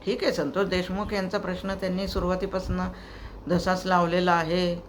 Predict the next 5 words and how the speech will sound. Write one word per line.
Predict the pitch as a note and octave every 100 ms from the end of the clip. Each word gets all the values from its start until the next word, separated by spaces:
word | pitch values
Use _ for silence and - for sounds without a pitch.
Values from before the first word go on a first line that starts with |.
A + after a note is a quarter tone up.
| -
कंटिन्युअसली | D#3+ D#3 E3+ F3 F3 - F3
त्यांनी | F3+ F3 F3 F3+
त्याच्यावर | F3+ F3 F3+ F3 F3 F3+ - - - -
ते | F3
बोलतायत | E3+ E3+ - -